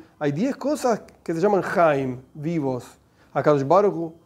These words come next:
por ejemplo, Dios, shenemar Hashem Elohim emes, o Elohim chaim. Dios, como dijimos recién en el versículo de Irmiyahu, es un Señor verdadero, es un Señor de vida. Vea, Toira Nikris Chaim,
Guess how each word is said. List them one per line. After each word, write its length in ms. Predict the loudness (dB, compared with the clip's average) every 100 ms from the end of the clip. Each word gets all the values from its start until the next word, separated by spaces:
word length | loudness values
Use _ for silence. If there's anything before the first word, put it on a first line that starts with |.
| _
por 100 | -2
ejemplo, 300 | 0 0 2
Dios, 420 | 4 6 4 -2 -10
shenemar 440 | -4 0 2 2
Hashem 240 | 0 0 0
Elohim 260 | 0 2
emes, 380 | 4 4 2 -4 -6
o 80 | -2
Elohim 240 | 0 0
chaim. 440 | 2 2 2 0 -6 _ _ _ _ _ _ _ _ _
Dios, 360 | 0 4 6 4
como 120 | 0
dijimos 180 | 0 0
recién 300 | 0 0 2
en 100 | 2
el 160 | 0 -4
versículo 500 | -8 -8 -4 0 0
de 60 |
Irmiyahu, 600 | 0 0 0 -2 -2 -4 -8 -12
es 140 | -6 -2
un 100 | 0
Señor 460 | 2 4 6 4
verdadero, 420 | 4 2 2 2 -2
es 60 |
un 100 | -4
Señor 220 | 0 2
de 80 | 2
vida. 420 | 2 2 0 -2 -4 -6
Vea, 200 | 0 0
Toira 280 | 4 4 6
Nikris 340 | 2 0 -4 -2
Chaim, 760 | 0 4 4 4 2 0 -4